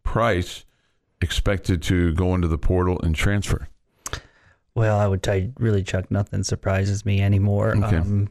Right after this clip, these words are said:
Speaker 2: but, I mean, coming from any of Tech's wide receivers this year, no, I'm not surprised.
Speaker 1: Yeah.
Speaker 2: It, it did not go well this year for, I mean,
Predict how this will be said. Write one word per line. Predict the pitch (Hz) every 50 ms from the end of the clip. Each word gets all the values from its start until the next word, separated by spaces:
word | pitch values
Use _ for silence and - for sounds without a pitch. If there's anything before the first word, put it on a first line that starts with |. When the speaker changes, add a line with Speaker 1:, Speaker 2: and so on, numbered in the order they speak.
| _
Speaker 2:
but, | - 120 110 110 113 104 98 90 - - - - - - _ _ _ _ _ _ _ _ _ _ _ _ - - - - - _ _ _ _ _ _ -
I | 117
mean, | 117 110 98 98
coming | - 120 113 107 107
from | 101 - 120 104 104 104
any | 117 117 117 117 113 104
of | 107 110 101 -
Tech's | - 117 104 - - -
wide | 107 107 107
receivers | 107 107 - - 123 117 117 117 113
this | - - 113 - -
year, | 117 110 104 101 -
no, | 101 92 90
I'm | 98 - 107
not | 104 101 104 -
surprised. | - 101 - - 90 87 - - - - _
Speaker 1:
Yeah. | - 78 76 71 69 64 - - - _ _ - -
Speaker 2:
It, | 120 101 98
it | - 120 113
did | 101 117 107 98
not | 101 95 92 90
go | - 113 -
well | 92 95 80 - -
this | 107 110 - -
year | 107 107 117 -
for, | - - - 110 101 - _ _ _ _ _ _ - - - -
I | - 117
mean, | 110 101 101 95 92 92